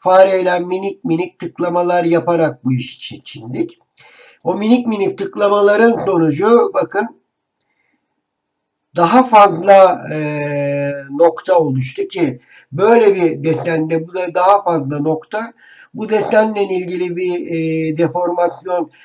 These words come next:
ya da form değişikliği yapacağımız zaman bize sıkıntıya sokacak. Bunu manuel yollarla azaltmayı deneyebiliriz. Ama yine de çok başarılı olamayacak.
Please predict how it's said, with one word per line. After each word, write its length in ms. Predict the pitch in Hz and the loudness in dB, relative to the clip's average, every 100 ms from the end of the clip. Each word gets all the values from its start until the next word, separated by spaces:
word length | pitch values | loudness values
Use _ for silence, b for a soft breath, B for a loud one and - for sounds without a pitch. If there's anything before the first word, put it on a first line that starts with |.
| b | b
ya 140 | - 156 | -6 -2
da 160 | 165 | 0
form 360 | - 185 202 202 | 0 0 0 0
değişikliği 600 | 170 151 131 127 151 147 | -2 -2 -4 -8 -6 -6
yapacağımız 720 | 147 131 131 147 143 139 131 | -6 -6 -4 -2 -2 -2 -2
zaman 380 | 131 151 214 233 b b b 165 | -2 -2 -2 -2 b b b -10
bize 360 | 165 202 196 - | -4 0 -2 -4
sıkıntıya 500 | - 196 196 196 190 | -10 -8 -6 -4 -4
sokacak. 640 | - 135 123 139 190 - b b b _ | -4 -4 -2 -2 -2 -6 b b b _
Bunu 320 | 165 196 196 | 0 2 2
manuel 500 | 143 185 190 202 196 | 0 -2 0 2 2
yollarla 760 | 190 185 180 185 180 180 175 160 | 0 -4 -2 -4 -4 -4 -6 -4
azaltmayı 680 | 160 175 175 - 175 175 170 | -4 -2 -2 -4 -6 -4 -2
deneyebiliriz. 760 | 170 170 170 165 170 156 127 120 - _ _ _ _ - | -2 0 0 0 -2 -2 -4 -10 -20 _ _ _ _ -10
Ama 380 | 156 175 170 - | 0 0 0 -6
yine 340 | 180 175 156 | -6 -2 0
de 300 | 135 170 - _ _ _ | -2 -4 -8 _ _ _
çok 260 | 165 - | -10 -10
başarılı 680 | 147 131 131 127 135 185 196 b b b | -8 -6 -6 -6 -4 -6 -8 b b b
olamayacak. 680 | 156 160 160 135 104 127 170 | -2 2 2 0 -4 -8 -10